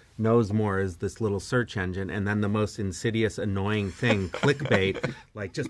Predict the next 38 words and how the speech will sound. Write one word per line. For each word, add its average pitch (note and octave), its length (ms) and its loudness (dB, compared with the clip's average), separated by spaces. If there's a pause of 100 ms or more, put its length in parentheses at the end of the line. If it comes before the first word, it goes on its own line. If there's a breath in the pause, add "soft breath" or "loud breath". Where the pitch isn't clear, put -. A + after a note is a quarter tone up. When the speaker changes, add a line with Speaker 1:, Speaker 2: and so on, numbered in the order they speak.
Speaker 1:
popping B2+ 360 -4
up A2+ 160 -6
and A2 100 -2
in C3+ 120 2
your G#2+ 100 -2
face. - 360 0
Like, A2+ 140 -2
when B2 100 0
we A#2+ 100 0
thought B2+ 200 -4
of A2+ 80 -4
it G#2+ 80 -6
like G#2+ 180 -6
a F2+ 80 -12
sign A#2 300 -8
Speaker 2:
Like G#2 160 -4
Speaker 1:
spinner, A2+ 120 -2
Speaker 2:
sign A#2 160 0
Speaker 1:
like, G#2+ 120 -2
Speaker 2:
spinners D3+ 180 -2
Speaker 1:
"Hey, - 60 0
Speaker 2:
on A3 60 0
Speaker 1:
hey, G#3+ 100 6
Speaker 2:
the C#3 180 0
Speaker 1:
you, F#3 60 6
hey, G3 60 0
you, A3 120 2
Speaker 2:
sidewalk. G3 520 2
Speaker 1:
hey, A3+ 60 4
mister, D3+ 280 -2
hey, E3+ 60 0
Speaker 2:
<laughs> - 20 2
Or A3+ 40 0
Speaker 1:
mister." A#3+ 240 -2
Speaker 2:
people B2 200 0
that A#2 160 -2
come A2+ 220 0
up A2 100 2